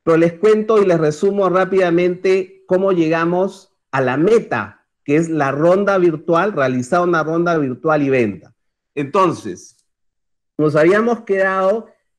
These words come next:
en que el, el productor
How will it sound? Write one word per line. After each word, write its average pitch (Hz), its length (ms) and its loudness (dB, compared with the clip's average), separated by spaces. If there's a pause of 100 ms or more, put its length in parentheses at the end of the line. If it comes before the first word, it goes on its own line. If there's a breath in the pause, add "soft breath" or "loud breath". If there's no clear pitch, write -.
(160)
en 156 300 -4
que 147 580 -6 (100)
el, 202 580 -2 (440)
el 208 300 -2
productor 190 840 -2